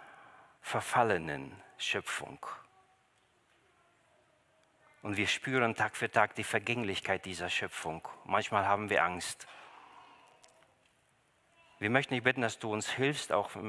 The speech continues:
möchten wir bitten, dass du die Täuflinge in besonderer Weise segnest, dass sie auch nach dieser Taufe merken, dass sie immer noch auf dieser Welt sind, auch dieser Kampf wird immer bestehen und dass sie immer noch durch den Heiligen Geist ein Überwinderleben führen können.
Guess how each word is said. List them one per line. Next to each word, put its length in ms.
möchten 300
wir 120
bitten, 220
dass 140
du 120
die 160
Täuflinge 640
in 80
besonderer 400
Weise 280
segnest, 540
dass 180
sie 280
auch 260
nach 140
dieser 340
Taufe 500
merken, 360
dass 160
sie 100
immer 160
noch 160
auf 100
dieser 280
Welt 220
sind, 200
auch 160
dieser 340
Kampf 360
wird 160
immer 200
bestehen 540
und 100
dass 180
sie 120
immer 180
noch 280
durch 200
den 300
Heiligen 360
Geist 480
ein 200
Überwinderleben 1200
führen 440
können. 420